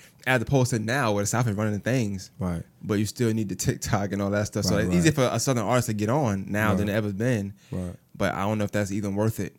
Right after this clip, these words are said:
Speaker 1: at this point
Speaker 2: But
Speaker 1: because
Speaker 2: South, yeah, South had a, South had a point where, you know, if you go back to the early days, South was popping. Um, as far as when you talking about hip hop,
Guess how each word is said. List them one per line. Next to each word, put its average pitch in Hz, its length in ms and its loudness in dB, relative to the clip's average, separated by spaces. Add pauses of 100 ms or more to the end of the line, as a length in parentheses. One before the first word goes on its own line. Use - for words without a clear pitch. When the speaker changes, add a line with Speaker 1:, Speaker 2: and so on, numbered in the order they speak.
Speaker 1:
at 98 120 -4
this 98 140 -4
point 95 380 -6
Speaker 2:
But - 120 -4
Speaker 1:
because 101 160 0
Speaker 2:
South, 131 280 2
yeah, 110 400 0
South 160 360 2
had 131 240 6
a, 107 180 2
South 123 300 0
had 117 160 4
a 107 60 0
point 107 420 -2
where, 98 300 0
you 98 120 -2
know, 101 180 0
if 95 60 -2
you 104 80 -2
go 107 160 2
back 98 240 2
to 98 120 -2
the 85 60 -2
early 98 420 0 (100)
days, 92 380 0
South 98 300 0
was 95 120 -4
popping. 90 540 -2
Um, 87 220 -2
as 82 60 -8
far 95 220 2
as 87 80 0
when 87 120 -2
you 98 80 -2
talking 101 240 -2
about 92 100 -2
hip 104 200 0
hop, 95 300 0